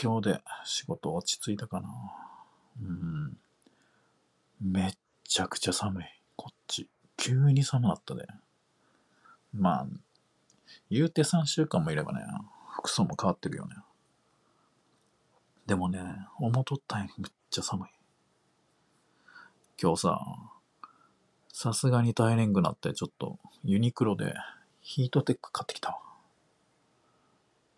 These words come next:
なんか、裏地がちょっとモコモコってついたやつ。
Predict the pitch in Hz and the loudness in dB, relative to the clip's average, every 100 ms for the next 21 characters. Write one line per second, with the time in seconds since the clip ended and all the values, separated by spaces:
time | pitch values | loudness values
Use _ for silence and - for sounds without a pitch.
0 | _ _ _ _ _ 101 101 92 - _ | _ _ _ _ _ -4 0 2 0 _
1 | _ _ _ _ _ _ - 127 135 123 | _ _ _ _ _ _ 0 4 6 4
2 | 120 113 101 - 90 92 95 104 101 - | 2 2 0 0 2 4 4 4 2 -2
3 | - - - - - - | -10 -10 -10 -12 -12 -16